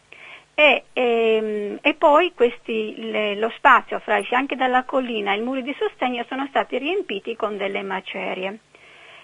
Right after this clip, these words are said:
E in questo modo si è riuscito a creare un, un'area che era grande, eh, circa quattordici ettari. Qualcuno ha fatto il conto e, ehm, ha visto che, mm,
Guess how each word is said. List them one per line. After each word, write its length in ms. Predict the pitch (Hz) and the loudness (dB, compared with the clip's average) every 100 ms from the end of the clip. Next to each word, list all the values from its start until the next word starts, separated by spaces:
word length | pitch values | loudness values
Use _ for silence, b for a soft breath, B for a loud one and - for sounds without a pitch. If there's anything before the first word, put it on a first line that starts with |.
| B | B
E 80 | - | -2
in 80 | 320 | 0
questo 320 | 415 392 330 | 0 0 0
modo 340 | 240 208 226 233 | 0 2 0 0
si 60 | 302 | -2
è 40 | |
riuscito 460 | 311 311 - 247 202 | 0 -2 -4 -2 -2
a 80 | |
creare 640 | - 277 269 214 202 196 226 | -2 0 4 4 4 0 -4
un, 580 | - 294 277 220 190 - - | -4 -4 -2 -4 -4 -6 -8
un'area 760 | 247 262 262 214 208 208 254 330 B B B | -6 0 2 2 2 2 0 -2 B B B
che 300 | - 285 - - | 0 2 0 0
era 360 | 294 233 196 | 2 2 2
grande, 640 | 208 269 311 330 320 320 - | 2 2 2 0 0 0 0
eh, 280 | - 233 226 226 | -4 -4 -4 -4
circa 340 | 339 - 311 | -4 -2 -2
quattordici 760 | - 240 - 214 202 - - 208 | 0 0 0 -4 -4 -8 -8 -6
ettari. 540 | 190 - - 196 214 - B B B | -6 -6 -6 -4 -6 -10 B B B
Qualcuno 420 | - 269 359 320 | -2 0 0 0
ha 60 | 220 | 0
fatto 320 | - 233 - | 2 0 2
il 120 | 247 | -2
conto 640 | - 330 320 320 302 302 311 | 2 2 2 0 2 2 2
e, 260 | 247 233 - | 0 0 -2
ehm, 640 | 247 240 240 233 220 220 | -6 -6 -6 -4 -6 -4
ha 80 | 226 | -4
visto 360 | 262 277 - 196 | -2 -4 -4 -2
che, 260 | 226 202 - _ _ - | -2 -2 -6 _ _ -10
mm, 180 | 277 269 | -6 -6